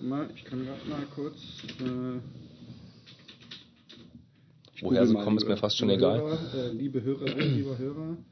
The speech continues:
Speaker 2: Mhm.
Speaker 1: Within the, ups, Ruins Band.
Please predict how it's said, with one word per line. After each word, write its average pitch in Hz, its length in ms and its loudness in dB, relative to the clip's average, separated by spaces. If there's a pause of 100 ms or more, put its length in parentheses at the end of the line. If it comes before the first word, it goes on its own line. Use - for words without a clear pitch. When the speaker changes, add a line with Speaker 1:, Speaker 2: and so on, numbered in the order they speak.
(580)
Speaker 2:
Mhm. 107 460 -6
Speaker 1:
Within 135 880 -10 (280)
the, 123 680 -10
ups, - 300 -14 (880)
Ruins 151 640 -8 (1900)
Band. 98 420 -14